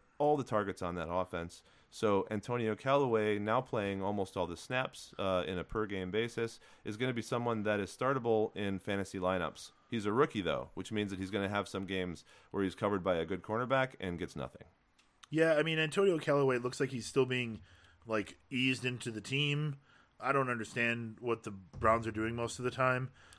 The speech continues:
Speaker 2: Um,
Speaker 1: <laughs>
Speaker 2: so, I mean, I, I look at the stats for the team, and I wonder, you know, David Njoku's got fourteen targets on the season, and he has thirty-three yards.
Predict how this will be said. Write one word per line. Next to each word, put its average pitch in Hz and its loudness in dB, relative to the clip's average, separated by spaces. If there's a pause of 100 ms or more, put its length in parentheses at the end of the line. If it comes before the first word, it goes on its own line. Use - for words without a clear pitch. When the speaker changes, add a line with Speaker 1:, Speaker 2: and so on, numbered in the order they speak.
(120)
Speaker 2:
Um, 101 0
Speaker 1:
<laughs> 185 -4
Speaker 2:
so, 120 2
I 120 2
mean, 123 -4 (260)
I, 123 0
I - 6
look 139 2
at 143 0
the 135 -4
stats 120 2
for 156 -6
the 143 -6
team, 156 -2
and 120 -4
I 117 2
wonder, 123 2 (400)
you 110 -10
know, 107 0
David 131 2
Njoku's 117 -2 (300)
got 113 0
fourteen 127 -2
targets 117 0
on 143 0
the 147 -6
season, 170 -4
and 185 -6 (240)
he 123 -4
has 120 -4 (140)
thirty-three 123 2
yards. - -4